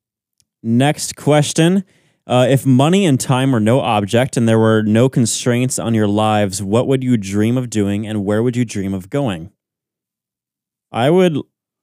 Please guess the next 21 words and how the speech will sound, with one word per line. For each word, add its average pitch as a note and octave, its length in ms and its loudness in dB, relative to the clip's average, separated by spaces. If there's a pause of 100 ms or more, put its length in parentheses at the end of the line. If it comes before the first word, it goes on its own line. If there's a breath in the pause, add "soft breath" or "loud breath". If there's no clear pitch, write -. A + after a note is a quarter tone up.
probably B2 840 2 (280)
travel G#2+ 400 0
the G2+ 100 0
world, G#2 500 0 (300)
and G#2+ 500 0 (1000)
I B2 100 -4
probably, D#3+ 640 0
if - 140 -4
I C3+ 80 2
wanted G#2+ 360 0
to, C3 200 0
I G#2+ 100 0
could G#2+ 400 -4
travel G#2+ 340 -2
to A2 280 -8
a G2+ 260 -8
country A2+ 460 -4
or A#2+ 80 0
two, B2 400 -2 (500)
um, G2 380 -2
like, G2 280 -4